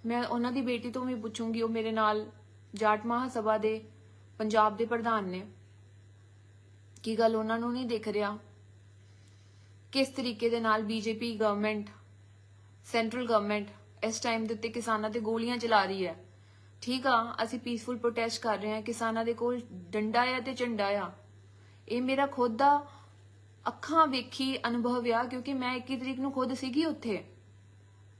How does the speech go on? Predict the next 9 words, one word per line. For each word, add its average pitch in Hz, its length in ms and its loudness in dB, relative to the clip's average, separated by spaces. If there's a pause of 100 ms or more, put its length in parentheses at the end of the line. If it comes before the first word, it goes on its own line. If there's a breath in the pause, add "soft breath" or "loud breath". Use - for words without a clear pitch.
(1300)
ਔਰ 247 220 6
ਮੈਂ 262 260 0
ਇਹ 277 60 0
ਸਾਰੀਆਂ 262 380 0
ਚੀਜ਼ਾਂ 254 280 -4
ਦਾ 262 100 0
ਸਾਹਮਣਾ 269 420 0
ਕੀਤਾ 247 300 -2
ਆ। 185 280 0